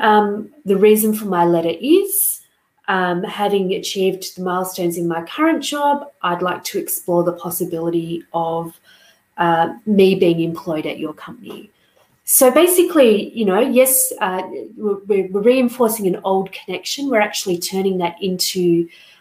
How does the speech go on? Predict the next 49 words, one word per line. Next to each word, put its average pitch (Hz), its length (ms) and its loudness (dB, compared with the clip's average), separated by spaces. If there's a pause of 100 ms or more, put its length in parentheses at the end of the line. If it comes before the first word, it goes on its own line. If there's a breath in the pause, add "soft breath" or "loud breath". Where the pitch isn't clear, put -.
(200 loud breath)
um, 170 480 -2
you 185 100 0
know, 160 100 0
it 160 40 -2
was 170 140 -2
a 170 60 -4
close 208 480 2
second. 277 640 -2 (280 soft breath)
And 196 160 0
the 196 100 2
fact, - 600 -4
it - 140 -6
doesn't 226 260 2
matter 220 240 4
that 208 120 4
I've 190 220 0
missed 175 300 -2
out, 170 300 0
I'm 175 160 -2
still 196 280 -2
keeping 196 400 -4
a 165 40 0
very 180 360 -2
close 165 380 -4
eye 156 260 -6
on 160 160 -10
what 165 180 -12
you're 165 180 -14
doing. 156 540 -10
So, 170 560 4 (540 loud breath)
um, 175 340 2
you 208 120 0
know, 160 240 2
that 175 180 2
I 180 80 2
can 196 200 -2
respond 185 420 0
to 190 100 -6
feedback. 170 540 0
I've 165 140 -4
got 190 220 0
resilience. 165 640 -2
I'm 170 140 -6
actually - 340 0
really 170 280 4
interested 170 500 -6
in 165 60 -4
your 160 120 -4
company. 160 560 -8